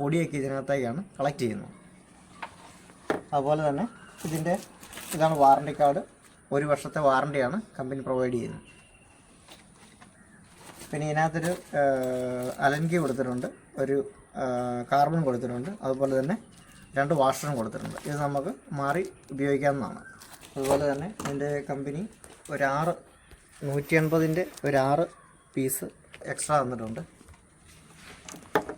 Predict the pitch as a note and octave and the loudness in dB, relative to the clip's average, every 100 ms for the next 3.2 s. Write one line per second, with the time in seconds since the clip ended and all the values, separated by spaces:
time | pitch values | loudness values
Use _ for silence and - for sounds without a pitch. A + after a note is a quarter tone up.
0 | - - - D3+ D#3+ D#3 D#3 - C3+ C3+ | -16 -6 -2 0 0 -2 -2 2 4 4
1 | A#2+ G#2 - - C3+ C#3 C#3 D3 C3+ A#2+ | 0 -4 -8 -2 2 2 0 -4 -4 -4
2 | D3 D3+ D3 C3+ B2 C3 C3+ C3 B2 A#2 | -4 -4 -2 -2 -2 -2 -2 -2 -2 -4
3 | A2+ A2 | -6 -8